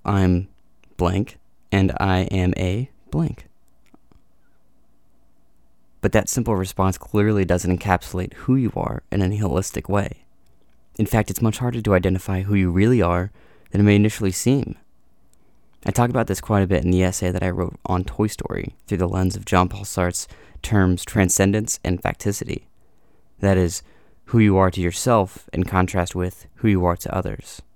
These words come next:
and which one of those terms more adequately describes who you are. Throughout history, humanity has made comments on this question, regardless of if we even knew it. The ancient Greeks adopted a method of person-to-person identification in which your family name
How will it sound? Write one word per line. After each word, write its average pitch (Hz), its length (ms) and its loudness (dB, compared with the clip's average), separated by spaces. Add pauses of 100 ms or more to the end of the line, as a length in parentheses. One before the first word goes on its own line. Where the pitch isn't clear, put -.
(480)
and 110 120 6
which 110 140 2
one 107 140 6
of 90 40 0
those 90 200 0
terms 92 260 2
more 95 180 2
adequately 92 400 -2
describes 87 500 -4
who 98 100 -2
you 87 240 0
are. - 340 -4 (1200)
Throughout 127 280 2
history, 98 560 -2 (140)
humanity 117 400 6
has 98 120 0
made 95 200 2
comments 92 340 2
on 85 80 0
this 80 160 -4
question, - 460 -8 (560)
regardless 117 440 4
of 107 120 -2
if 104 160 -2
we 98 100 0
even 92 260 0
knew - 120 -2
it. - 180 -12 (560)
The 104 140 6
ancient 113 280 4
Greeks 101 280 -4
adopted 90 340 0
a 90 40 2
method 90 440 0 (480)
of - 180 -6
person-to-person 101 720 -2
identification 95 760 -2
in 87 100 -2
which 92 180 -6
your 92 80 -6
family 110 340 4
name 101 400 2